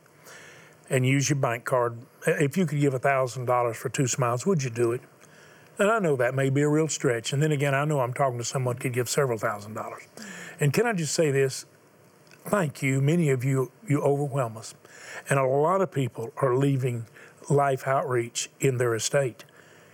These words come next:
There are many people right now thinking, "You know what? I've got pretty big insurance policies. When I leave here, I'd like that money goes, or I've, I've accumulated some things,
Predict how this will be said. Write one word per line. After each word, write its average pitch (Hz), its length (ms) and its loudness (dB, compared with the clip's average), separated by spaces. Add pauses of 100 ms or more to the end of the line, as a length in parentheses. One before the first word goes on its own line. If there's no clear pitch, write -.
(220)
There 143 120 4
are 135 40 0
many 165 300 2
people 156 320 0
right 139 160 2
now 131 160 -2
thinking, 131 300 -4
"You 139 60 2
know 156 100 2
what? 156 200 2
I've 147 160 0
got 139 180 0
pretty 143 180 2
big 156 160 2
insurance 123 420 -2
policies. 131 520 -6 (540)
When 139 120 2
I 151 100 2
leave 143 280 2
here, 120 160 0
I'd 147 160 -2
like 127 260 0
that 131 100 -8
money 120 180 -2
goes, 110 120 -8 (100)
or 120 80 2
I've, 139 240 0 (200)
I've 147 160 2
accumulated 156 580 0
some 117 180 -6
things, 110 380 -10